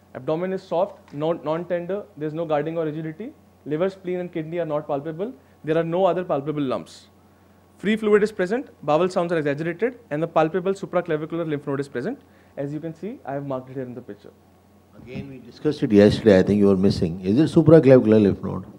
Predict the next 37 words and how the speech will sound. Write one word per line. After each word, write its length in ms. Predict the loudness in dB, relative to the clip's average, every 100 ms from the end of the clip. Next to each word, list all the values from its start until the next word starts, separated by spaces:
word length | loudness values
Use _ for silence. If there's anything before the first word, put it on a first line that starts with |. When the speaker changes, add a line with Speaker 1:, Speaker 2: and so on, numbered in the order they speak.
| _ -20
Speaker 1:
It's 120 | -16
Killeen 280 | -8 -4 -4
node, 200 | -6 -10
sir. 120 | -16 -20 _ _ -6
Speaker 2:
So 60 |
say 180 | 6 8
that. 280 | 8 4 -2
It's 260 | -6 -6 2
Speaker 1:
Sir. 220 | 4 4
Speaker 2:
a 40 |
Werkhaus 580 | 2 0 0 6 6 8
node 340 | 6 4 2 -2
that 160 | -4
is 80 | -4
present. 340 | -6 -6 -4
You 60 | -2
can 160 | 0 0
actually 340 | 0 -2 -2
see 300 | -2 -2 -2
it. 140 | -4 -12 -18 -12
I 60 | -8
agree 260 | -2 0
with 160 | 0 -2
you. 160 | -8 -10 _ -20 -20 -20 -20 _ -10 -10 0
This 180 | 2 6
is 100 | 8
not 140 | 8
supraclavicular. 760 | 8 8 10 10 10 8 8 4
If 100 | 4
you 60 | 4
go 100 | 4
further 340 | 6 10 10
backwards, 500 | 10 6 10 10 10
that 180 | 8 8
is 100 | 8
supraclavicular 640 | 8 8 8 6 4 2
region. 380 | -2 -4 -8 -14